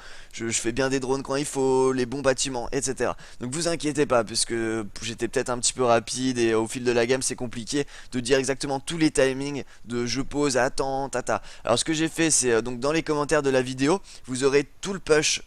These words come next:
euh, donc bien défini en fonction de la population. Par exemple, premier, je, j'ai écrit neuf sur dix, euh, Overlord. Voilà, O L Overlord, donc à neuf de population vous faites un Overlord, à quarante-quatre de population sur quarante-quatre vous faites un Bata Roach, et cetera, et cetera. Donc là vous avez tout,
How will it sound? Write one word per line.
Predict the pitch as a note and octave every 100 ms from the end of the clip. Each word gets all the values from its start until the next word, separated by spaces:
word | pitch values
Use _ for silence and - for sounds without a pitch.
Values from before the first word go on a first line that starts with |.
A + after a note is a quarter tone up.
| -
euh, | G#2
donc | A2 A#2+
bien | G#2 E3+
défini | D3+ D3 C#3 D#3
en | D3
fonction | B2+ -
de | B2+
la | A2+
population. | C#3 B2 B2+ A#2+ - G3 - - -
Par | B2
exemple, | C3 B2 C#3+ - -
premier, | - B2+ C3 C3+
je, | B2 A#2+ A2
j'ai | G#2 A2+ A2 G#2 G#2
écrit | A2+ - B2
neuf | D#3
sur | - E3 C#3
dix, | D3+ - - - - - -
euh, | A2 G#2 G#2 G#2 G2+
Overlord. | C#3 C#3 A#2+ C3+ E3+ G#2+ - -
Voilà, | G#2+ G#2 A2+ A#2+
O | A#2+
L | - A#2+ G#2+
Overlord, | A#2+ A2+ G2+ A#2 C3
donc | A#2
à | A2+
neuf | B2+ C#3
de | B2+
population | A#2 G2+ A2+ - C3+
vous |
faites | B2 A2+
un | A2
Overlord, | G#2+ G2+ F#2+ A2 B2 - - -
à | - A#2+
quarante-quatre | C3 B2 A#2+ B2 A#2
de |
population | A2+ A2+ G2+ A2+ A#2
sur | G#2+ -
quarante-quatre | F2+ G#2+ A2+
vous | G#2+
faites | C3 B2+
un |
Bata | A2+ A2 G#2
Roach, | A2 B2+ -
et |
cetera, | A2+ A#2 B2 A#2+
et |
cetera. | A#2+ G2+ -
Donc | G#2 C#3+
là |
vous | C#3 B2+
avez | A#2+ B2
tout, | - F3